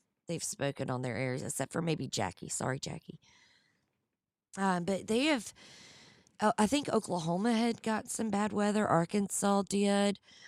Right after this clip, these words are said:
I was looking on the radar, um, at one point, and 'cause I was kinda in, I was in and out of it. Like I said, last night it was, it was really bad. So I didn't, I stayed offline 'cause I didn't wanna, like,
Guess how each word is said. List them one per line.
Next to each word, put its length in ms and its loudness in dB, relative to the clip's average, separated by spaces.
I 100 4
was 300 2
looking 480 2
on 160 2
the 140 0
radar, 800 2
um, 340 0
at 180 -2
one 280 0
point, 840 -2
and 600 0
'cause 140 -4
I 100 0
was 160 0
kinda 240 -4
in, 180 -2
I 80 -2
was 180 -2
in 140 -2
and 140 0
out 160 0
of 140 -2
it. 100 -6
Like 120 -4
I 40 -6
said, 260 -8
last 280 -4
night 180 -2
it 160 -8
was, 300 -8
it 100 -12
was 160 -14
really 200 -6
bad. 260 -4
So 140 -4
I 180 4
didn't, 420 -2
I 140 -2
stayed 260 -2
offline 800 -2
'cause 160 -8
I 80 0
didn't 180 -2
wanna, 380 -6
like, 180 -10